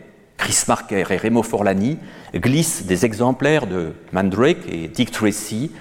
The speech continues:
dans toute la mémoire du monde, leur documentaire sur la Bibliothèque nationale. Qui sait ce qui demain témoignera le plus sûrement de notre civilisation, ose le commentaire.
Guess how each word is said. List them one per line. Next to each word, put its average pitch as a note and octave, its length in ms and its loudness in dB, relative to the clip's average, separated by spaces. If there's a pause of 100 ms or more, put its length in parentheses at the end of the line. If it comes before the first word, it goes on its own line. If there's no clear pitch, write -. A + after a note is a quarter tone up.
(160)
dans G2 220 2
toute D3+ 280 0
la A2+ 80 4
mémoire A2 340 2
du F#2+ 100 -4
monde, G2 300 0 (440)
leur A2 200 4
documentaire G#2 680 0 (400)
sur - 420 -4
la G2+ 200 4
Bibliothèque F2 580 -2
nationale. C#2+ 600 -8 (1000)
Qui F#3+ 160 2
sait F3+ 300 4
ce F3+ 180 -4
qui B2 200 -4
demain A2+ 480 4 (280)
témoignera C3 600 4
le G2+ 100 0
plus D3+ 240 -4
sûrement B2+ 560 2
de F#2 120 0
notre F#2 280 -2
civilisation, G2+ 920 0 (600)
ose A#2+ 260 4
le F2+ 80 0
commentaire. D2+ 680 -6